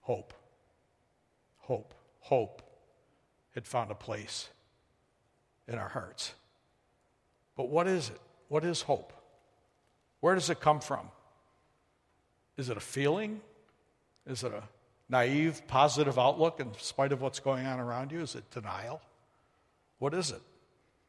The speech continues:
Is it a little smoke? Chill? Everything's gonna work out? Listen to what Ephesians chapter one says.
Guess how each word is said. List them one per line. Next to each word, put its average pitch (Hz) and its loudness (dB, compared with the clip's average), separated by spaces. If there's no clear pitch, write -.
Is 110 -12
it 120 -8
a - -6
little 127 0
smoke? - -4
Chill? 151 -4
Everything's 127 -4
gonna 135 -4
work 123 -4
out? 156 -2
Listen 143 -4
to 151 6
what 143 10
Ephesians 131 0
chapter - 0
one 120 0
says. 117 -6